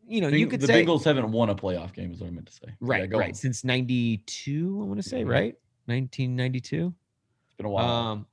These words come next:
Speaker 1: yeah. So it's like the Titans are just another expansion team with nothing to their name. Because of Floyd Reese, they came out of the gate firing. They have ha-, put together thirteen and three seasons. They've won an A F C title.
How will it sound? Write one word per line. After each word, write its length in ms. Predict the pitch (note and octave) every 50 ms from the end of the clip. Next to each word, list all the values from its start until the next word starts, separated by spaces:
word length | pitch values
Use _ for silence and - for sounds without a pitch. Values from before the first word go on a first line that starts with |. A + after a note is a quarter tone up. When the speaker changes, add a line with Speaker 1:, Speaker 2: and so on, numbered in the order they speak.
| _ _ _ _ _ _
Speaker 1:
yeah. 300 | C3 C3 B2 G2 E2+ E2+
So 320 | G2 - - E3 D3+ C#3+ -
it's 480 | - D#3+ C#3+ - - - - - - _ _ _ _ _ _ _ -
like 180 | D3+ D#3 D3 -
the 120 | E3 D#3+
Titans 680 | - - E3 F3+ G#3 G3+ G#3 G3+ F3+ D3 - - - _ _ _ _ _ _ _ _ _ _ _ _ _ _ _ -
are 100 | C#3 D3
just 280 | C3 D#3 E3+ D3+ - E3
another 340 | D3 C#3+ C#3+ C#3+ C#3+ D#3 D3
expansion 520 | C#3 - - - C#3 C3+ C3 A#2+ B2+ B2
team 200 | A2 C#3 B2+ A#2+
with 140 | A#2+ A#2+ G#2
nothing 400 | G#2+ A2 A#2 A#2 - B2+ A#2 A2
to 100 | - A#2
their 140 | G2+ G2 F#2
name. 280 | F#2 F2+ D2 - - - _ _ _ _ _ _ _ _ _ _
Because 400 | _ C3 A2+ - - - D#3 D#3+
of 120 | F3+ F#3 C#3
Floyd 300 | - F3 F3 E3+ D3 B2+
Reese, 420 | C3+ C#3 D3+ F#3 E3+ - - - - _ - _ _ _ _
they 100 | B2+ C3+
came 300 | - - - D#3+ D#3+ D#3+
out 120 | D3+ D3+
of 60 | D3 B2+
the 60 | B2
gate 340 | F#2+ - A#2+ B2 B2 - -
firing. 680 | - _ - G#2+ G2 G#2 G2 E2+ D#2+ D2+ A#1+ - - - _ _ - _ _ _ _
They 460 | - B2 A#2+ C#3 D3 D3 D3 C#3+ C#3 -
have 460 | - A2 C3+ C#3+ C#3 C#3 C3+ A#2 -
ha-, 160 | C3 C3 B2+ - -
put 160 | D3+ D3 -
together 300 | C3+ A#2+ B2+ A#2+ A#2 A2
thirteen 440 | G2+ - C3+ A#2 F#2+ - A#2+ A#2 A2+
and 100 | G#2+ G2
three 200 | - A2 G#2+ G2
seasons. 560 | - - G2 F#2 E2+ E2 D#2 D2 D2+ - - _ - - _ _ _
They've 220 | C3 B2+ C3+ A2+
won 200 | A#2+ C3 C#3 C3+
an 100 | C3+ C3
A 160 | B2 B2 B2 B2
F 60 | A#2+
C 140 | - - A#2+
title. 480 | - - F#2 E2+ E2 E2 D#2 D#2+ F2